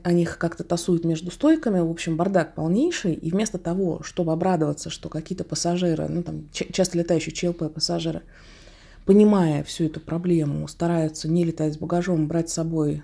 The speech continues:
э, ручную кладь, потому что, ну, банально лететь в Питер час, а, м, ждать багажа сорок минут после этого, это, ну,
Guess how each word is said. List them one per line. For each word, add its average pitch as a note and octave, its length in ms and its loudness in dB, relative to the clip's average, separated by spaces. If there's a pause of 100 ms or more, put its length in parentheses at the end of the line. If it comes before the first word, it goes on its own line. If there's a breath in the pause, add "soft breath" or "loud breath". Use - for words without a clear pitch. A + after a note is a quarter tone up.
э, D#3 340 -6
ручную E3+ 300 0
кладь, E4+ 220 4
потому E3 180 0
что, - 180 -4
ну, E3+ 140 4
банально E3 680 2
лететь E3 320 2
в - 40 -12
Питер F#3+ 280 -4
час, C#4+ 460 2
а, D3+ 300 -4
м, D#3 400 -4
ждать E3+ 200 2
багажа E3+ 340 2
сорок E3+ 240 -4
минут G#3+ 220 0
после E3+ 240 -2
этого, D#3 180 -6
это, E3+ 240 -4
ну, E3+ 220 -4